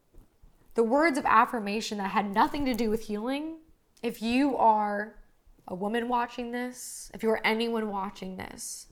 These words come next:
I just want you to know that it is okay to feel sexy. It is okay to want to feel beautiful. It is okay to wear a mini skirt if you want to fucking wear a mini skirt.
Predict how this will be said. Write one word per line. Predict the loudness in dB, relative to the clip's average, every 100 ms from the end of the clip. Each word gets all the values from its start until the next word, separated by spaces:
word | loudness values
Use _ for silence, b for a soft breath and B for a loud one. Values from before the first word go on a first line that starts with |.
| 2
I | 4 4
just | 2 0
want | -2 -2 -4
you | -4 -4 -4
to | -6
know | -10 -8 -10 -8 -6 -6 -8 b b b b b -14
that | 2 4 4 2
it | 2 4
is | 4 4 0 -12 _ _
okay | 2 2 0 -4 -2 -2 -2 -6 -10 -20 _ _ -20 _ _ _ -10
to | -8
feel | -4 -6
sexy. | -4 -6 -6 -10 -12 -14 -20 _ _ _ _ _ _ _
It | -2
is | 0 2
okay | 0 0 4 4 2 -6 -14 b b b -20 _ -18
to | -8
want | 0 2 2
to |
feel | -2 -4 -2
beautiful. | -2 -2 -2 -4 -8 -8 -12 -20 _ _ -20 _
It | 2
is | 4 2
okay | 0 0 2 4 4
to | 2 -2
wear | 2 2 4 4 4
a | 2
mini | 0 -2 0 -2
skirt | -2 -2 -2 -2 -6
if | -8 -2
you | 0
want | 2 0
to | 0
fucking | 0 0 0 -4
wear | -2 -2
a | -4
mini | -6 -8
skirt. | -10 -10 -12 -14